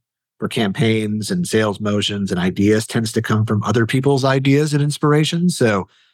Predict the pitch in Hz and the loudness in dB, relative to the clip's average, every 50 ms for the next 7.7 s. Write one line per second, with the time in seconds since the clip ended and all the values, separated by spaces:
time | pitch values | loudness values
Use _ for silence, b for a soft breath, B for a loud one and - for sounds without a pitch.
0 | b b 110 120 120 127 131 127 120 123 110 120 101 117 117 110 110 - - 113 | b b -2 -2 0 2 2 2 2 2 0 -2 -2 0 0 0 0 0 -2 -2
1 | 98 92 - 110 107 - - 113 113 113 110 107 113 104 104 107 104 - 104 107 | -2 -2 -2 -4 -4 -4 -4 -4 0 0 0 0 0 0 0 0 0 0 0 0
2 | 104 95 101 - - 110 98 92 - - 113 113 - 110 104 110 120 127 123 104 | 0 -2 -2 -4 -2 0 0 0 0 -2 -4 0 0 2 2 4 2 2 2 0
3 | 98 113 110 - 131 117 110 113 - 120 123 123 110 104 - - - 113 101 95 | 0 -2 -2 -2 -4 -4 -4 -2 -2 0 0 2 2 0 0 0 0 2 2 2
4 | 90 90 82 - - - _ _ _ _ _ _ _ _ _ - 98 90 101 95 | 2 0 -2 -6 -10 -14 _ _ _ _ _ _ _ _ _ -6 -4 -2 -2 -2
5 | 92 98 98 - - - _ _ _ _ - 123 123 117 107 - - 139 117 113 | -2 -2 -4 -6 -10 -12 _ _ _ _ -6 -2 -2 -2 -2 -2 -2 -2 -2 -2
6 | 110 - 113 110 107 101 107 110 104 107 107 104 107 104 92 - 107 98 98 92 | -2 -2 -2 -2 -2 -2 -4 -4 -2 -2 0 0 0 0 0 -2 -2 0 0 -2
7 | 87 - 104 101 92 95 107 107 107 98 98 92 85 - | -2 -2 -2 -2 -2 0 0 0 2 0 0 -2 -4 -8